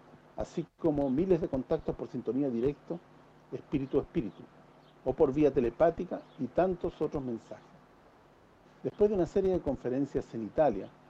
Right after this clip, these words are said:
en mil novecientos setenta y dos, da inicio a numerosos viajes de Eugenio Siragusa en todo el mundo. Se dirigiría, de hecho, a América Latina, España, Holanda, Francia, Alemania, Canadá, Suiza, en donde en mil novecientos setenta y uno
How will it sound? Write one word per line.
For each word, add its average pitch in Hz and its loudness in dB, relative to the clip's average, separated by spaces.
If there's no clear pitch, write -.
en 107 -6
mil 165 0
novecientos 175 2
setenta 202 0
y 180 6
dos, 170 2
da 160 8
inicio 180 0
a 127 -2
numerosos 147 0
viajes 151 -2
de 120 0
Eugenio 135 -2
Siragusa 127 -4
en 123 -6
todo 151 0
el 139 0
mundo. 156 -2
Se 123 -4
dirigiría, 120 -2
de 135 2
hecho, 135 -2
a - 0
América 110 -4
Latina, 151 -4
España, 143 -2
Holanda, 127 -2
Francia, 127 -4
Alemania, 113 -4
Canadá, 104 -4
Suiza, - -6
en 107 -6
donde 120 0
en 104 -2
mil 156 0
novecientos 151 -4
setenta 113 -6
y 123 -2
uno 117 -4